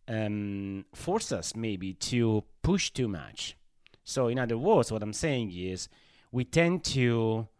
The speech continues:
spend a lot of time with our team, giving directions, giving solutions, try to help them, trying to assist them, trying to be, uh, always available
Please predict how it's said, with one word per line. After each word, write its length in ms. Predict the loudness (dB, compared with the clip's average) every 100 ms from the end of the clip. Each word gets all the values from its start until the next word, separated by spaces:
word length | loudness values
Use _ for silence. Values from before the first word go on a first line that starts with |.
| _ _ -6
spend 420 | -4 -2 -4 0
a 40 |
lot 160 | -2 -2
of 100 | -4
time 240 | 2 4
with 140 | 4 2
our 160 | -2
team, 640 | -4 -4 -2 0 -2 -4 -6
giving 380 | -2 0 0 2
directions, 840 | 4 4 0 -4 -4 -4 -4 -8
giving 380 | -6 -6 -6 -8
solutions, 720 | -4 -2 0 0 -2 -4 -6
try 320 | -8 -4 -4
to 220 | -4 -4
help 360 | -2 -4 -4 -6
them, 240 | -4 -4
trying 380 | -6 -6 -4 -4
to 140 | -4 -4
assist 420 | -2 -4 -6 -6
them, 160 | -6
trying 400 | -4 -2 -2 -2
to 160 | -4 -8
be, 400 | -4 -2 -2 -4 _ -20 -20 -20 _ _ -2
uh, 160 | -2 -4 _ _ 2
always 480 | 6 8 6 2 0
available 720 | 2 2 2 4 4 2